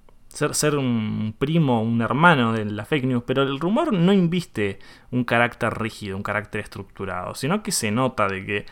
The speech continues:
hay algo que quizá no está muy bien. Como viene alguien, se te acerca y te dice, "Che, ¿no querés ser tu propio jefe?". Una cosa de ese estilo. Pero en cambio la fake news se plantea como algo que realmente quiere impartir un saber,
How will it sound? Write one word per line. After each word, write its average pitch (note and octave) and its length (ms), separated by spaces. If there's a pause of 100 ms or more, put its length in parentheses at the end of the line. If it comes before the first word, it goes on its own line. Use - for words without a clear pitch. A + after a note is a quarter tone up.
(200)
hay C3+ 240
algo G#2+ 340
que G2+ 100
quizá A2+ 480
no G2+ 80
está F#2+ 200
muy F#2+ 200
bien. F2+ 200
Como G#2 200
viene B2 240
alguien, C3 180
se - 140
te A2 80
acerca B2+ 380
y - 20
te G#2+ 100
dice, - 180
"Che, C#3 340 (440)
¿no A#2+ 140
querés A#2+ 160
ser C3 140
tu G2+ 100
propio G2+ 260
jefe?". A#2 460
Una A#2+ 220
cosa A#2+ 200
de C3 60
ese A2+ 120
estilo. C3+ 400 (1120)
Pero A3+ 120
en C#4 40
cambio G4 160
la D#4 60
fake - 260
news D#4+ 360
se - 240
plantea E3 420
como C3+ 240
algo C4 260
que - 100
realmente A#3+ 440
quiere G#3 200
impartir F3 460
un F#3 200
saber, F#2+ 640